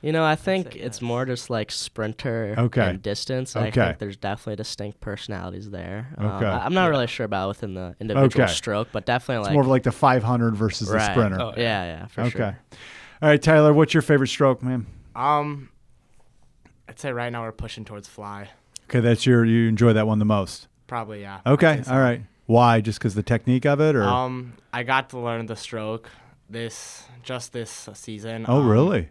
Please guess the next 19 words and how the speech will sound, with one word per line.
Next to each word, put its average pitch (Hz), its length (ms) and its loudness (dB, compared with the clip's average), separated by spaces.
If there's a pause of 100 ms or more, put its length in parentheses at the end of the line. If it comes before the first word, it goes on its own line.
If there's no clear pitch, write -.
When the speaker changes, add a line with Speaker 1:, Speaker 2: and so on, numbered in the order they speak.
(140)
Speaker 2:
or - 100 -2
not, 151 120 2
Speaker 3:
Okay. 117 80 2
Speaker 2:
not 123 180 -4
learn 101 220 -10
it, 95 120 -16
but, 104 100 -12
like, 101 260 -10
I've 110 160 -12
got 110 220 -8
to, 117 100 -16
like, 98 380 -14 (480)
really 127 260 -6
get 120 160 -8
familiar 120 440 -4
with 117 260 -6
it 117 220 -6
and, 117 120 -8
like, 107 460 -10